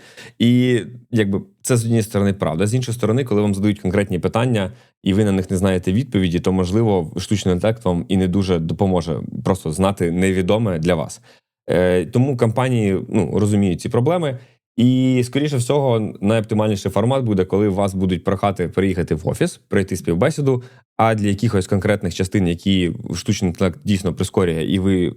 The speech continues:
ну, його там в роботі ч-, можете вільно використовувати, то вам його будуть дозволяти використовувати, але просто уже ось тут, на місцях. І до цього ж є, між іншим, дослідження від Gartner. Е, це та консалтингова компанія, яка володіє Каптерою, про яку ми говорили.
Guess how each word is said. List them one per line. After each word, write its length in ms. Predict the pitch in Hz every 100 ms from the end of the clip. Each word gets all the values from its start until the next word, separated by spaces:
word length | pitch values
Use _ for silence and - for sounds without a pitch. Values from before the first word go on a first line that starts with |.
| -
ну, 180 | 120 85
його 140 | 80
там 220 | 92 85
в 80 | 73
роботі 360 | 92 92 87 -
ч-, 140 | -
можете 300 | - 92 80
вільно 180 | 92 87
використовувати, 600 | 87 110 120 202 175 107
то 180 | 90 180
вам 240 | 127 143
його 160 | 117 95
будуть 260 | 95 120 92
дозволяти 440 | 90 87 104 104
використовувати, 640 | 82 - 82 160 123 -
але 180 | - 95
просто 340 | 90 117 123 85
уже 320 | 85 101 120 - _ -
ось 180 | 98 90
тут, 260 | 107 120 - - -
на 120 | 92
місцях. 480 | 95 90 - 123 - - _
І 100 | 139
до 100 | 143
цього 260 | 127 190 160
ж 100 | 113
є, 60 | 139
між 160 | 120
іншим, 220 | 127 117
дослідження 520 | 101 110 113 87 82 80
від 180 | 95 87
Gartner. 460 | 82 85 117 - 101
Е, 100 | 92
це 320 | - 101 92
та 380 | 87 95 85 -
консалтингова 540 | 95 101 92 90 85
компанія, 400 | 90 85 98 85
яка 260 | 85 90 82
володіє 640 | 85 90 85 82 76 76
Каптерою, 520 | 62 - 76 76 90 123
про 140 | 92
яку 180 | 90 92
ми 100 | 92
говорили. 440 | 92 92 92 95